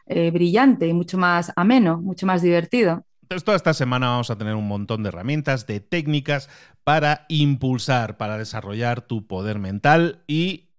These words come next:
Speaker 2: ya, así de buenas a primeras, ya lo decíamos en la introducción, dices, "Hoy vengo aquí, vengo a hablar de mindfulness". Bueno, explícanos un poco, ¿qué es eso del mindfulness? Como, como dicen tus alumnas, es que Patxi lo explica bien. Con Patxi lo entiendo.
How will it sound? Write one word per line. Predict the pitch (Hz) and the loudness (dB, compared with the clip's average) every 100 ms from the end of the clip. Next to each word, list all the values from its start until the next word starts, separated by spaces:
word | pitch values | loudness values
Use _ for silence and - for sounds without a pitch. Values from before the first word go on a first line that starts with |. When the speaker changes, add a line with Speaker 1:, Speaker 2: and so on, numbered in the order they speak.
| _ 190 | _ _
Speaker 2:
ya, | 98 82 | -8 -8
así | 147 120 | -10 -6
de | 104 | -4
buenas | 92 110 101 | -4 -4 -4
a | 87 | -6
primeras, | 92 135 123 | -4 -2 -2
ya | 147 | 0
lo | 139 | -2
decíamos | 113 107 92 | -2 -6 -10
en | |
la | 78 | -18
introducción, | 78 82 90 147 120 98 | -16 -16 -8 -6 -6 -8
dices, | 120 107 107 | -10 -6 -2
"Hoy | 226 | -2
vengo | 180 175 156 | 0 -2 -2
aquí, | 139 170 | -2 -2
vengo | 147 160 139 | -2 -2 0
a | 131 | 0
hablar | 139 131 | 2 2
de | 123 | 2
mindfulness". | 120 123 117 - 87 78 76 - - - | 0 0 0 -4 -8 -10 -14 -18 -20 -20
Bueno, | 71 | -20
explícanos | 62 - 101 98 85 85 | -20 -12 -10 -8 -10 -10
un | 107 | -8
poco, | 180 170 175 147 _ | -8 -4 -6 -8 _
¿qué | 196 | -4
es | 147 | 0
eso | 151 127 110 | -2 -2 -4
del | 101 104 | -4 -4
mindfulness? | 127 147 151 143 143 147 156 - _ _ | -2 0 0 0 0 0 -2 -6 _ _
Como, | 117 113 110 101 82 | -6 -2 -2 -4 -6
como | - 107 120 | -8 -2 0
dicen | 139 143 | 0 -2
tus | 127 123 | -2 -2
alumnas, | 113 107 90 | -2 -4 -8
es | 117 - | -10 -6
que | 143 147 - - | -4 -4 -6 -4
Patxi | 123 127 143 139 | -2 -2 -4 -2
lo | |
explica | 127 - 120 110 90 | -4 -4 -4 -2 -4
bien. | 73 - _ - | -6 -12 _ -6
Con | 117 117 | -2 2
Patxi | 160 - 165 | 2 4 4
lo | 160 | 4
entiendo. | 139 143 110 | 6 2 2